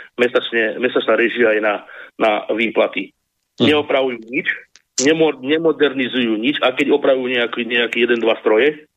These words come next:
Speaker 1: hej,
Speaker 2: Mhm.
Speaker 1: e, ne-, nemodernizujú nič. Teraz tam, teraz chcú robiť F šestnástky. Ja sa pýtam, ako ich chcú robiť, keď sem prídu, keď logistiku na to nemajú. Nemajú na to logistiku. To už nehovorím o Sliači, kde mali prísť tam,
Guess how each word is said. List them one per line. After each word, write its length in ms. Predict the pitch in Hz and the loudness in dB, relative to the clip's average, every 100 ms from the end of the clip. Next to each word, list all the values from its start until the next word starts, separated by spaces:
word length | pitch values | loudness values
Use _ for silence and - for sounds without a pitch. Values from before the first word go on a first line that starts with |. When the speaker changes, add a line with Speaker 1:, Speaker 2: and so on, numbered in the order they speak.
| - | -2
Speaker 1:
hej, 320 | 113 135 _ _ - - - - - | -2 -4 _ _ -20 -20 -20 -14 -6
Speaker 2:
Mhm. 160 | 110 | 0
Speaker 1:
e, 80 | 123 120 | 2 2
ne-, 200 | 123 165 | 2 0
nemodernizujú 680 | 151 170 170 165 156 143 139 | -2 0 2 2 0 0 0
nič. 280 | 120 127 - - | 0 -4 -8 -8
Teraz 240 | - 202 208 | 0 0 2
tam, 320 | 185 156 127 | 0 -2 -4
teraz 280 | 180 190 - | 0 0 0
chcú 200 | 156 165 | 2 2
robiť 240 | 156 131 | 2 -2
F 120 | - | 0
šestnástky. 640 | - 131 - 110 - - - - - | 2 0 2 0 -2 -10 -16 -20 0
Ja 120 | 135 | 2
sa 120 | 175 | 2
pýtam, 280 | 170 165 151 | -2 -2 0
ako 200 | 147 160 | 0 0
ich 120 | 135 | -2
chcú 160 | - 117 | 0 0
robiť, 180 | 110 135 | 0 -2
keď 120 | 135 127 | -2 0
sem 100 | 120 | 0
prídu, 440 | 117 110 123 165 - - - - | 2 2 2 2 -2 -18 -18 -8
keď 280 | - 135 - | -2 -2 0
logistiku 680 | 120 180 196 165 - 120 127 | 2 2 0 -10 -10 -8 -4
na 120 | 117 | -4
to 120 | 117 | -2
nemajú. 520 | 117 113 110 98 87 - _ _ _ _ _ _ | -2 0 0 -2 -6 -16 _ _ _ _ _ _
Nemajú 260 | 147 165 160 | 2 2 2
na 80 | 151 | 0
to 120 | 147 | 2
logistiku. 480 | 139 139 135 135 - | 0 0 -6 -10 -4
To 120 | - 156 | 2 2
už 120 | 135 | 4
nehovorím 440 | 151 156 139 131 | 2 4 2 0
o 200 | 120 113 - | 2 0 2
Sliači, 360 | 131 131 135 | 0 0 -2
kde 120 | 120 | 0
mali 160 | 127 123 | 2 2
prísť 240 | 127 123 | 0 0
tam, 280 | 120 117 107 | 0 0 -4